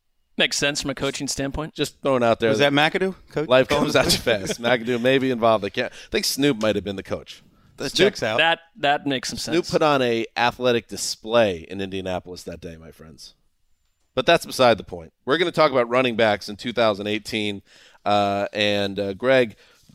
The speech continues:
Speaker 2: great timing because you, you hit the ground running with a piece up on N F L dot com ranking the top thirty-two. So let's kinda go through Greg's list and then, uh, talk about maybe some guys that aren't on the list, or maybe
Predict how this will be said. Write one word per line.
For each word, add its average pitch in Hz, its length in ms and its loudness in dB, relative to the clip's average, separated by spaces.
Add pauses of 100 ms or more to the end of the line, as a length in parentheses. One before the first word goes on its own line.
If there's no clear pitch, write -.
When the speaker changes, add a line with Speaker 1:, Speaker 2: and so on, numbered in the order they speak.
(220)
Speaker 2:
great 196 300 2
timing 110 480 2
because 98 340 -4
you, 107 120 -6
you 107 160 -6
hit 147 200 -4
the 160 60 -4
ground 131 320 0
running 117 320 0
with 104 140 -8
a 98 40 -8
piece 127 300 -6
up 117 180 2
on 104 100 -2
N 104 100 -2
F 98 100 -8
L 104 120 -2
dot 95 200 -2
com 98 340 -2 (320)
ranking 117 520 0
the 107 100 -6
top - 360 0
thirty-two. 98 720 -6 (280)
So - 160 -4
let's 170 200 0
kinda 196 260 2
go 151 280 4
through 139 600 -4 (260)
Greg's 127 400 2
list 117 400 2
and 110 280 -2
then, 120 240 2
uh, 117 420 2
talk 139 260 2
about 131 180 0
maybe 120 220 0
some 107 120 -8
guys 101 220 0
that 95 140 -8
aren't 147 200 2
on 170 80 0
the 160 60 -6
list, 165 300 2
or 101 80 -8
maybe 90 340 -12